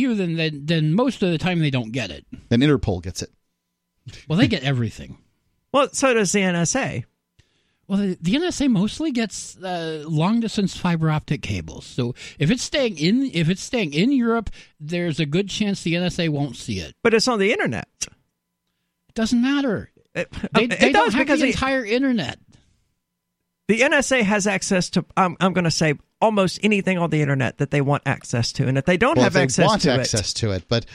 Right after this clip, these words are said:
Speaker 3: Yeah.
Speaker 2: they probably don't have it. What he's saying is they don't have it wholesale.
Speaker 3: Okay. So they actually ran a fiber optics cable across the Atlantic?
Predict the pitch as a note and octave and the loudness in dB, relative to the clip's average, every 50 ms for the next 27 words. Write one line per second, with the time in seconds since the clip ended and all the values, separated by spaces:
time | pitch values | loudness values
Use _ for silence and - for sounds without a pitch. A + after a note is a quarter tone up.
0 | - - E3+ - - C3 C#3 C3 E3+ F3+ D#3+ D3 D3 C#3 C#3 C3+ B2 D3 B2+ A2+ | -2 0 0 0 2 2 2 4 4 2 4 4 4 2 2 2 2 2 0 0
1 | G#2 A#2 - - C#3 C3+ C#3 E3 C3 - C#3+ B2+ A#2+ A#2 A2 B2+ A#2+ A#2+ A#2 A#2 | -2 -4 -4 -4 -2 0 0 0 0 0 0 2 0 0 0 0 0 2 0 0
2 | G#2 G2 F2+ - A#2+ G#2 E2+ - - G2 E2 C#2 - _ _ _ _ _ _ _ | -2 -4 -4 -4 -4 -4 -4 -4 -6 -6 -8 -10 -14 _ _ _ _ _ _ _
3 | _ _ _ _ E3+ D#3 - - C3 A#2 - _ _ _ _ _ _ _ _ _ | _ _ _ _ -2 -2 -2 -2 -6 -6 -10 _ _ _ _ _ _ _ _ _
4 | _ _ _ _ _ - - A#3+ A#3+ B3+ D4 D4+ C#4+ D4+ C#4 - - F4 F#4 C4+ | _ _ _ _ _ 2 2 4 4 4 2 4 2 0 -2 -2 -6 -4 -2 -2
5 | C4+ D#4 C4+ - - F#3+ B3 A3+ A3+ G#3 A3 - - A3+ - - - G3 F#3+ G#3 | -2 -2 -2 -2 0 0 0 0 0 0 0 0 -2 -6 -6 -2 0 0 2 2
6 | B3+ B3 A3+ - - E3 D#3+ - - F#3+ G3 F#3+ - - A3 F#3+ D3 - D3 D3 | 2 0 -2 -2 -4 -4 -4 -2 0 0 0 0 -2 -2 -2 -2 -2 -2 -2 -2
7 | E3+ F#3+ - C4 - - _ - | -2 0 -2 -4 -4 -4 _ -16